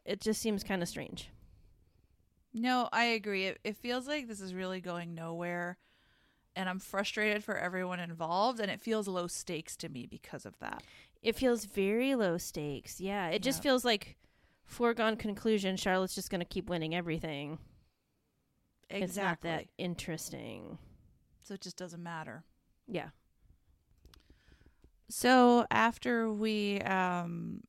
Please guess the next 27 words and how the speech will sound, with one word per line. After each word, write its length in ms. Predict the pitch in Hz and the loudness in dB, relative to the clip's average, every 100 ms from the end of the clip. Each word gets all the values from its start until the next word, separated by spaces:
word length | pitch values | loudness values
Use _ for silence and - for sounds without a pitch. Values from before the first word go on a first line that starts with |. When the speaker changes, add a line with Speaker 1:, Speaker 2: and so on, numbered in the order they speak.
| - - 190 | -20 -12 -4
Speaker 2:
get 200 | 202 196 | -2 -2
through 160 | 214 | -2
this 180 | 185 175 | -2 -4
extremely 460 | 175 - 339 339 233 | -6 -4 -2 2 4
low 160 | 180 | 4
stakes 400 | 175 - 175 170 | 2 2 0 0
experience, 720 | 175 - 170 185 185 180 180 - - - _ - | -8 -6 -2 0 2 0 -4 -12 -20 -20 _ -4
we 100 | 240 | -4
switch 300 | 311 330 - | -2 -6 -6
right 420 | 220 214 247 247 | -4 4 4 6
back 260 | 233 220 214 | 6 6 4
to 120 | - | -4
the 80 | 202 | -4
highest 760 | - 190 190 180 175 - - - | 2 4 6 4 2 -6 -10 -8
of 160 | 175 175 | -8 -6
high 340 | - 180 170 | -2 -2 -2
stakes. 520 | 165 - 165 156 - | -4 -6 -4 -4 -6
We 60 | 190 | -6
have 140 | 180 | -6
the 80 | 185 | -6
Bloodline 840 | 165 190 202 196 190 180 175 175 - _ | -4 2 4 4 2 0 -2 -8 -10 _
backstage, 960 | 160 165 160 - - - 160 156 151 - | -6 -2 -2 -2 -10 -6 -6 -6 -8 -8
and 280 | 165 165 165 _ _ _ _ _ _ _ - | -6 -6 -10 _ _ _ _ _ _ _ -6
everyone 580 | 196 208 294 311 320 320 | -2 0 0 0 0 0
is 180 | 294 269 | -2 -4
so 760 | - - - 220 233 247 254 | -8 -8 -6 -4 -2 -2 -4
sad. 920 | 247 - - 208 220 208 165 160 151 | -6 -10 -8 -6 -4 -4 -6 -10 -14